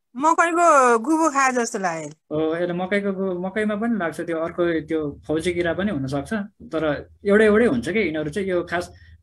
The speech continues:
Speaker 2: पुतली प्रजातिको किराहरू हो, यो चाहिँ अहिले लार्भा अवस्थामा छ, खाने खन्छ स्टेज भनेको नै यिनीहरूको लार्भा हुन्छ। यो छ नम्बरको भनेको चाहिँ धानको पतेरो भन्ने किरा हो।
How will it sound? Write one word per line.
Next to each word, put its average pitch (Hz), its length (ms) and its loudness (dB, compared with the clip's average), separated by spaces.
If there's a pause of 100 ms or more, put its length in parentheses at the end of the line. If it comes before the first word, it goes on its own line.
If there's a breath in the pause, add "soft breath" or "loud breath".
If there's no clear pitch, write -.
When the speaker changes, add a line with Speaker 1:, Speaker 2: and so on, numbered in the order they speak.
(140)
Speaker 2:
पुतली 233 280 4
प्रजातिको 185 500 0
किराहरू 165 400 -2
हो, 196 140 -2
यो 185 160 -4
चाहिँ 175 180 -6
अहिले 170 160 -4
लार्भा 175 300 -2
अवस्थामा 147 440 -6
छ, 160 100 -8 (380)
खाने 165 220 0
खन्छ 160 300 -4
स्टेज 175 400 0
भनेको 131 300 -4
नै 202 200 2
यिनीहरूको 151 300 -6
लार्भा 151 280 -2
हुन्छ। 123 200 -6 (800 soft breath)
यो 180 40 -4
छ - 220 -4
नम्बरको 226 480 6
भनेको 123 320 -4
चाहिँ 220 200 -2
धानको 139 320 -4
पतेरो 196 520 0
भन्ने 131 260 -2
किरा 143 260 -4
हो। 208 240 -4